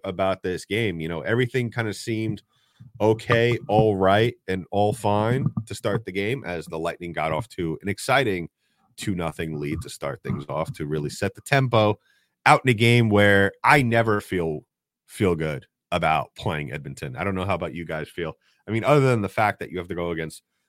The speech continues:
one of the best players in the world in Connor McDavid, who could really just do it all and, and really just make your life a living hell. I just,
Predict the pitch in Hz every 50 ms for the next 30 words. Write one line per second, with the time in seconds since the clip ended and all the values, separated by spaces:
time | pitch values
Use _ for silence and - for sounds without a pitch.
0 | _ - 165 180 160 139 113 123 120 113 - - - - 127 113 107 101 95 87
1 | 82 - - - 113 113 101 87 85 92 98 98 90 87 80 80 76 69 - 95
2 | 92 87 76 76 71 73 85 85 85 80 73 71 78 85 78 76 - - 87 80
3 | 101 131 143 127 95 90 85 78 - - 92 95 90 80 82 90 90 85 80 80
4 | 73 73 73 - - 85 85 90 110 107 95 82 80 78 - - _ _ _ _
5 | _ _ _ _ _ _ _ _ 131 160 190 165 120 101 110 120 117 104 - 90
6 | 87 92 95 90 92 82 76 95 95 90 78 - - 82 87 82 98 95 - -
7 | -